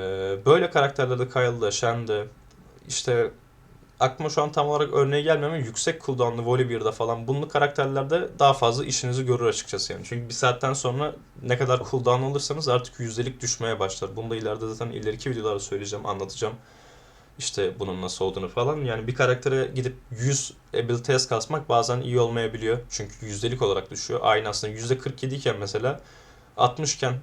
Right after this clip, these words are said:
örnek misal söylüyorum şeyiniz, e, cooldown'unuz, bekleme süreniz altmış iken mesela yüzde şeyinde. Altmış yetenek hızınız,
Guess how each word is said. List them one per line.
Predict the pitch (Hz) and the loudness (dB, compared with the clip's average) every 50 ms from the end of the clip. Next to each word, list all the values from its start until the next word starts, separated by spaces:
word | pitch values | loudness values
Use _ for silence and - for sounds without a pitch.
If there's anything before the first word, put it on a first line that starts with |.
| - | -4
örnek | 113 104 98 98 - - | -4 -4 -4 -4 -6 -6
misal | - - 101 92 | -4 -2 -2 -2
söylüyorum | 90 - 107 98 98 98 95 95 | 0 -2 -2 0 0 0 0 -2
şeyiniz, | - - 95 95 95 92 - - - - - | -4 -4 -4 -4 -4 -4 -6 -8 -10 -10 -4
e, | - 90 85 - - - | -2 -2 -2 -2 -4 -6
cooldown'unuz, | 117 101 101 92 92 90 92 95 95 92 | -6 -2 0 0 0 0 -4 -8 -4 -2
bekleme | 98 95 - - 110 113 | -2 -2 -2 -2 -6 -6
süreniz | 110 - 113 110 110 - - | -6 -6 -6 -6 -6 0 2
altmış | 104 104 - 151 147 - | 2 2 2 -2 -6 -4
iken | - - 107 | -4 -4 -4
mesela | 98 95 92 - 101 95 98 | -2 -2 0 0 0 -2 -4
yüzde | 95 92 95 92 92 98 95 | -6 -6 -8 -10 -8 -6 -6
şeyinde. | - - 90 90 95 110 135 151 - - - - - - - - - - - - - - | -4 -4 -6 -6 -4 -4 -6 -6 -6 -10 -20 -20 -20 -20 -20 -20 -20 -20 -20 -20 -16 0
Altmış | - 113 117 - - 160 - | 0 0 2 2 -2 -2 0
yetenek | 139 - 143 131 131 - | 0 0 0 0 2 0
hızınız, | 127 120 123 123 120 120 | 0 0 0 0 -2 -4